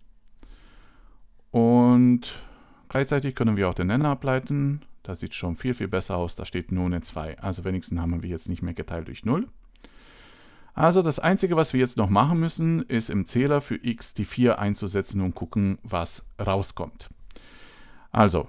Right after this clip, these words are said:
ihr könnt das auch sehr ausführlich machen. Ich werde es ein bisschen so beschleunigen an dieser Stelle.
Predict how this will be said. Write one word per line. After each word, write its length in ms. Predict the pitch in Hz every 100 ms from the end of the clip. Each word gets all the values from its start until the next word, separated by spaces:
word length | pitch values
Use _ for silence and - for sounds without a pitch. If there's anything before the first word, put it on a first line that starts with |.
| -
ihr 160 | 143
könnt 180 | 139 180
das 160 | 156 139
auch 200 | 135 127
sehr 200 | 139 123
ausführlich 440 | 117 - 95 87
machen. 400 | 127 147 160 151
Ich 100 | 123
werde 160 | 113 104
es 120 | -
ein 100 | 98
bisschen 260 | 98 - 92
so 480 | 90 87 90 87 85 -
beschleunigen 540 | 95 - 117 135 131
an 100 | 123
dieser 240 | 117 117 113
Stelle. 480 | - 117 110 107